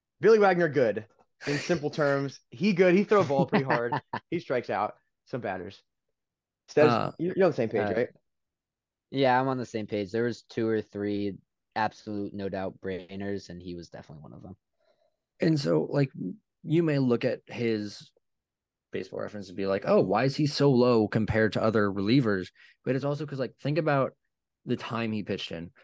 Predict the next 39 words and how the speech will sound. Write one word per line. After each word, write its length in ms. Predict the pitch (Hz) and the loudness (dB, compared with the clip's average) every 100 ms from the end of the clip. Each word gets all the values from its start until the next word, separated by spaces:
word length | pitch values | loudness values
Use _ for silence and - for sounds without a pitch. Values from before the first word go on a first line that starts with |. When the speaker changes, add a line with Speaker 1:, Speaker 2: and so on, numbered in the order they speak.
| _ | _
Speaker 2:
Relievers 460 | 123 135 139 147 113 | 4 6 6 4 4
that 140 | 113 | 4
were 100 | 107 | 2
in, 320 | - 110 107 | 2 0 0
like, 260 | 98 92 - _ _ - | -2 -4 -8 _ _ -8
Raleigh 300 | 104 107 107 | -4 -2 -2
Fingers, 420 | - 127 113 101 | -4 -4 -4 -4
Dennis 260 | 113 107 117 | -6 -8 -6
Eckersley, 680 | 113 117 98 104 98 92 87 _ _ 92 | -6 -6 -8 -6 -4 -6 -8 _ _ -10
uh, 180 | 98 98 | -4 -2
Goose 240 | 98 120 - | 2 0 2
Gossage, 420 | 104 104 98 - | -2 -2 -8 -6
they 120 | 113 | -4
were 100 | 123 | -4
throwing 260 | 120 117 113 | -6 -8 -6
in 60 | |
a 60 | 107 | -8
time 300 | - 104 107 | -6 -4 -4
when 120 | 104 | -4
relievers 420 | 104 107 101 101 | -4 -4 -4 -6
were 60 | 95 | -6
being 180 | 104 98 | -4 -2
asked 200 | 92 107 | -4 -6
to 60 | |
throw 200 | - 98 | -4 -4
a 40 | 95 | -4
hundred 220 | 92 - | -8 -8
ten 160 | 98 | -8
innings. 300 | 90 82 - - | -8 -10 -14 -2
They're 160 | 101 | 0
asking 440 | 95 - 104 95 - _ - | 0 -2 -4 -4 -8 _ -4
to 120 | 101 | -2
throw 240 | - 95 | 2 2
every 260 | - 104 101 | 2 2 2
day 180 | 98 95 | 2 2
or 60 | |
something 220 | 90 92 85 | 0 -4 -6
like 140 | - | -4
that. 260 | 90 92 | -2 -2